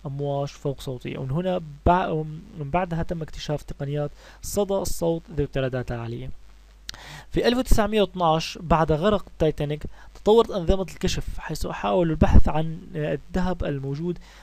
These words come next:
أو الثروات الموجودة في جه-، في هذه السفينة، فبدأوا يخ-، ي-، يطورون الأجهزة الكشف تحت الماء، وخصوصًا في أغراض الملاحة،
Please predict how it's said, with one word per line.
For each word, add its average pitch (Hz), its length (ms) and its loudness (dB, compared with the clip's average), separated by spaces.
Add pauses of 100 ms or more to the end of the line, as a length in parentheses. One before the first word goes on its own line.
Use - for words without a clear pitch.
(140)
أو 151 140 0
الثروات 147 520 0
الموجودة 160 380 -4
في 151 120 -6
جه-، 143 340 -2
في 156 360 -4 (280)
هذه 151 340 2
السفينة، 123 520 0 (420)
فبدأوا 190 520 2
يخ-، 160 200 -4
ي-، 147 540 0
يطورون 160 600 0
الأجهزة 175 600 -4
الكشف - 380 -8
تحت - 240 -6
الماء، 135 220 -4
وخصوصًا 180 560 -4 (480)
في 160 120 -2
أغراض 143 220 2
الملاحة، 135 580 -4